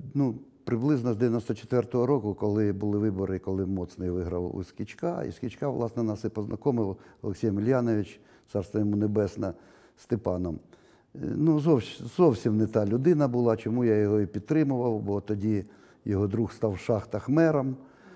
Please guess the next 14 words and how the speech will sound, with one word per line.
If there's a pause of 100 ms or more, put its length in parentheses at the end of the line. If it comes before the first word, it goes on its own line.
(260)
і
він
каже:
«Слава,
хочу
бути
мером»,
одразу
я
став
прес-аташе
і
так
далі.